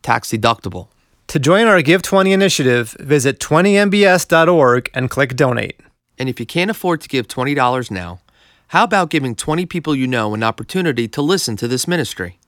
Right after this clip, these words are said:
Speaker 2: That's right. You can send them an email with our website or post a link on your favorite social media platform.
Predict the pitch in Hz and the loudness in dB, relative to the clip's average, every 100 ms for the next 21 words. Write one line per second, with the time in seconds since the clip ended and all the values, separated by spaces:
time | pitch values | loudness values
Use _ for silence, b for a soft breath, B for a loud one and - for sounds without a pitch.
0 | _ B B B 156 151 214 175 139 135 | _ B B B -2 0 4 4 4 -2
1 | 147 160 156 147 143 143 143 139 135 131 | 0 2 2 2 2 2 2 2 2 2
2 | 123 127 123 - 185 233 - _ 139 131 | 4 2 2 2 2 0 -6 _ -2 0
3 | 151 156 - 135 147 143 131 131 123 120 | 2 2 2 0 2 0 0 0 0 -2
4 | 127 - 127 127 190 226 151 - 113 - | -2 0 0 0 0 2 0 0 -2 -2
5 | 113 - | -12 -14